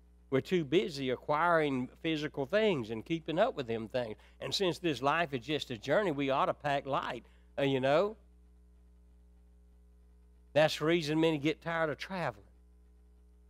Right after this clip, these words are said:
They're carrying a heavy, heavy load. So Hebrews twelve, one and two reminds us during this earthly race that we're to throw off or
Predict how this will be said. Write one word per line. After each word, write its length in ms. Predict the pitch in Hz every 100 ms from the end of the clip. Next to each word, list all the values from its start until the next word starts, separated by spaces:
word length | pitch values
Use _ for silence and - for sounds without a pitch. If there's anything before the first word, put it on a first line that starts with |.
| - -
They're 120 | 147 139
carrying 400 | 190 190 170 135
a 120 | 113 -
heavy, 580 | 175 185 170 127 117 101 - - -
heavy 320 | 160 135 127
load. 280 | 123 139 92 - - - - _ _ - - - - - - - - - -
So 100 | 156
Hebrews 360 | 170 175 156 -
twelve, 380 | - 196 170
one 200 | 147 156
and 120 | 139 -
two 180 | 190
reminds 460 | 151 127 139 165 135
us 80 | 127
during 240 | 151 143
this 180 | 139 -
earthly 380 | 156 147 139 117
race 340 | 147 165 131 - - _
that 140 | 139 135
we're 140 | 175
to 100 | 147
throw 400 | - 147 160 147
off 440 | 147 170 131 113
or 100 | 113